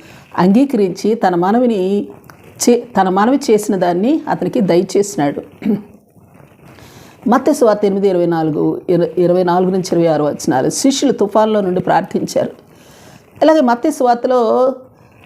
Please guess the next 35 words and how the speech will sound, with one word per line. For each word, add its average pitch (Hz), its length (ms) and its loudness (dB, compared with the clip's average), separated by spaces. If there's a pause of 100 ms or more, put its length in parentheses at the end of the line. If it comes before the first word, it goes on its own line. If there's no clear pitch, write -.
(140)
అనేకులు 294 360 4
ప్రార్థించారు. 226 580 0
శతాధిపతి 233 640 0
తన 190 180 -2
సేవకుని 208 440 0
గురించి, 196 500 0
స్వస్థత 196 380 -2
గురించి 190 280 0
ప్రార్థించాడు. 170 680 0 (520)
యాయీరు 214 420 4
తన 185 180 -2
కుమార్తె 208 400 -2
కొరకు - 200 -2
ప్రార్థి-, 196 580 -2
ప్రార్థించడం 180 680 0
జరిగింది. 170 520 0
కనాను 196 380 0
స్త్రీ 359 200 -2
తన 170 180 -2
కుమార్తె 180 380 0
కొరకు, 170 340 -2 (520)
మరి 247 220 6
ఒకడు 247 160 0
తన 202 180 -2
కుమారుని 214 400 0
స్వస్థత 185 320 -4
కొరకు, 190 480 -2 (760)
అలాగే 277 300 4
ఇద్దరు 240 460 4
గురుడివారు, 233 580 2
పది 233 220 -2
మంది 214 140 -2
కుష్ఠరోగులు, 214 680 0
మరి 202 220 0
ఒక 202 60 -2